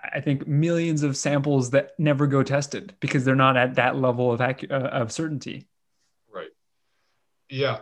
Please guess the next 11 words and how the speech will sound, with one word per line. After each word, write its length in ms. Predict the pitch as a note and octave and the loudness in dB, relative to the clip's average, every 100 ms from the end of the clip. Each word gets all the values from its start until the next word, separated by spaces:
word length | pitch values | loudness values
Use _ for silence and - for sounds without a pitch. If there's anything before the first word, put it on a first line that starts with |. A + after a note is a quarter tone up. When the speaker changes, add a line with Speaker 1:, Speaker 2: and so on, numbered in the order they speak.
| - | -6
Speaker 2:
Uh, 40 | D#3 | -6
uh, 200 | D#3 D#3 | -4 -2
well, 420 | D#3+ D#3+ C#3+ - - _ _ _ _ _ - _ _ _ | 0 2 0 -4 -20 _ _ _ _ _ -20 _ _ _
it's, 300 | C#3+ B2 - _ _ - | -14 -14 -16 _ _ -16
it's 280 | C3 B2 - | -14 -14 -10
difficult. 520 | A#2+ A#2+ - - - | -10 -10 -14 -16 -16
So 260 | - C3+ B2 | -14 -10 -10
the 140 | B2 | -8
reason 380 | A2+ B2+ D#3+ D#3+ A#2+ | -8 -8 -8 -8 -10
why 360 | G2 G#2 A2 A2 | -10 -8 -6 -8
sequencing, 720 | A2+ - A#2+ A#2+ A#2+ - G#2 | -12 -14 -12 -10 -12 -12 -14